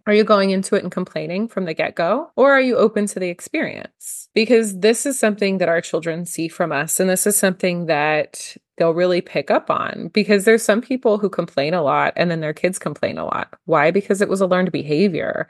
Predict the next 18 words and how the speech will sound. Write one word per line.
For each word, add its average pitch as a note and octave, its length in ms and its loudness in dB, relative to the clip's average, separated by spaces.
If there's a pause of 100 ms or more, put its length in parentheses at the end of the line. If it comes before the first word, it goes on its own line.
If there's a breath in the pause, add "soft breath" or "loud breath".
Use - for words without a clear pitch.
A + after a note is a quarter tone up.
because E3+ 760 0
they F3 200 0
see, F3 380 -2
"Oh, A3 180 4
my E3+ 140 -2
parents G3 440 0
complain D#3+ 440 -8
when D#3 80 -6
they D#3+ 100 -4
don't D#3 200 -4
like D3 180 -2
something, D3+ 400 -6
so - 260 -4
I D3 120 2
complain." - 720 -12
And G#3+ 120 4
instead A3 400 4
of, G3+ 320 4